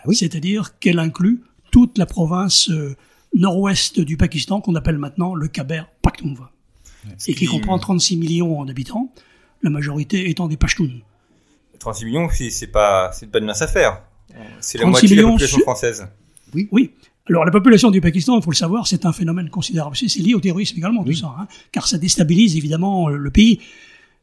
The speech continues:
Speaker 2: Au Pakistan, dans ce qu'est le Pakistan actuel, il y avait en mille neuf cent quarante-sept, au moment de la création du pays, trente-trois millions, euh, d'habitants à peu près. Actuellement, ils sont peut-être deux cent vingt, deux cent trente millions d'habitants. C'est pas très exactement.
Speaker 1: C'est important
Speaker 2: C'est,
Speaker 1: de
Speaker 2: ce qui
Speaker 1: peut-être,
Speaker 2: veut dire que
Speaker 1: parce
Speaker 2: la
Speaker 1: que
Speaker 2: population est multipliée par plus de sept.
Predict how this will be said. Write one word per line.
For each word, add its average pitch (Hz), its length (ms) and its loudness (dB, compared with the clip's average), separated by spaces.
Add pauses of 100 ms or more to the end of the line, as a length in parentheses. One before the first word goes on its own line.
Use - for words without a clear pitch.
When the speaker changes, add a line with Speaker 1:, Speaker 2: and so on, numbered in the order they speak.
(180)
Speaker 2:
Au 175 140 4
Pakistan, 196 520 6
dans 180 120 2
ce 190 120 4
qu'est 240 160 6
le 190 80 6
Pakistan 180 460 2
actuel, 214 640 2
il 180 120 4
y 185 100 6
avait 185 180 2
en 190 80 4
mille 185 100 2
neuf 180 120 0
cent 190 120 0
quarante-sept, 156 540 0
au 170 40 6
moment 165 200 0
de 147 60 -6
la 143 60 -8
création 170 380 -2
du 143 120 -6
pays, 196 360 0 (380)
trente-trois 185 420 -2
millions, 175 420 -2
euh, 151 140 -8
d'habitants 151 380 -8
à - 60 -20
peu - 80 -12
près. - 160 -20 (580)
Actuellement, 196 420 -4
ils 190 80 2
sont 190 140 0
peut-être 180 280 -4
deux 190 120 2
cent 185 220 -2
vingt, 214 200 -4
deux 175 140 -4
cent 170 160 -4
trente 208 300 0
millions 180 240 0
d'habitants. 156 300 -4
C'est 175 120 -2
pas 160 80 -4
très 160 100 -6
exactement. 147 320 -6
Speaker 1:
C'est 139 80 -2
important 135 380 -4
Speaker 2:
C'est, 185 140 6
Speaker 1:
de 170 60 0
Speaker 2:
ce 139 60 2
qui 190 100 4
Speaker 1:
peut-être, 180 160 8
Speaker 2:
veut 196 80 6
dire 247 100 10
que - 60 0
Speaker 1:
parce 214 120 6
Speaker 2:
la 190 40 4
Speaker 1:
que 160 60 2
Speaker 2:
population 190 320 4
est - 120 2
multipliée 180 200 2
par 214 140 0
plus 226 120 2
de 180 80 2
sept. - 420 2